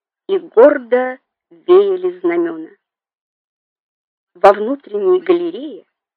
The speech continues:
была устроена трибуна для пятисот музыкантов. Колонны собора были сверху донизу задрапированы красным бархатом с вышитыми по нему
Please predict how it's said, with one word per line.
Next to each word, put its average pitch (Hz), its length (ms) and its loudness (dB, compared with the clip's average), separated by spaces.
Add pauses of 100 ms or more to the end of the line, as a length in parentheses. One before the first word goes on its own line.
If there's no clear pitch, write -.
(200)
была 214 400 0
устроена 302 640 -2
трибуна 311 720 -4
для 214 200 -10
пятисот 247 580 -10 (260)
музыкантов. 226 720 -14 (920)
Колонны 202 480 2 (100)
собора 220 480 -6 (460)
были 285 560 -4 (140)
сверху 254 440 -6
донизу 190 600 -4 (420)
задрапированы 247 1080 -4
красным 208 500 -4
бархатом 311 580 -4 (420)
с 220 60 -18
вышитыми 320 540 -2
по 269 100 -8
нему 202 480 -2